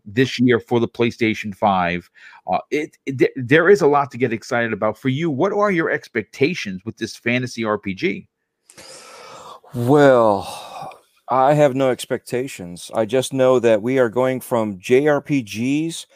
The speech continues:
Speaker 2: to what I'm calling W R P Gs,
Speaker 1: Mm-hmm.
Speaker 2: Western. Uh, Unreal Engine five also does not, by the way, uh, become fully released until late twenty twenty-one.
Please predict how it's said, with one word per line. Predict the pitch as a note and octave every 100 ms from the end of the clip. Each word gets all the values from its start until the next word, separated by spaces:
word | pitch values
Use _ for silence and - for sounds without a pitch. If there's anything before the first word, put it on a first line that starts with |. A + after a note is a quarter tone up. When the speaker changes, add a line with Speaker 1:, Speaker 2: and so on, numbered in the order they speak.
| _ _
Speaker 2:
to | - A2 G#2+ G#2+
what | F#2+ G#2+
I'm | B2 C#3+
calling | - B2+ B2 A2+ - _ G#2+ -
W | B2+ C3+ A#2+ G2 F#2 -
R | G2 F#2+
P | G#2 G2+
Gs, | F2+ F#2+ E2+ D#2+ - -
Speaker 1:
Mm-hmm. | G#2+ A2+ B2
Speaker 2:
Western. | C3 B2+ C3+ - G2+ E2 D2+ _ _ _ _ _ -
Uh, | G2+ G2+ G2 - -
Unreal | A2+ C3+ C#3+ C3+
Engine | C3+ A#2+ G2+
five | - A#2 B2 A2+
also | F2+ G#2 A#2 G#2
does | F2+ G2 F2+ F#2
not, | G#2 G#2 - -
by | G2 F#2+
the | F#2
way, | F2+ F#2+ F#2+ F2+ - _ _ _ _ _ _
uh, | G2+ F#2+ F2+ F2+ _
become | A2 - G#2+ G2 -
fully | - A#2 A2 A2
released | F2+ F#2+ F#2 G#2+ A#2+ - -
until | G2+ F#2+ F#2+ F#2 F#2
late | G2+ - - _ -
twenty | - G2+ F#2+ F2+
twenty-one. | - F#2 F#2 F2 E2+ D#2+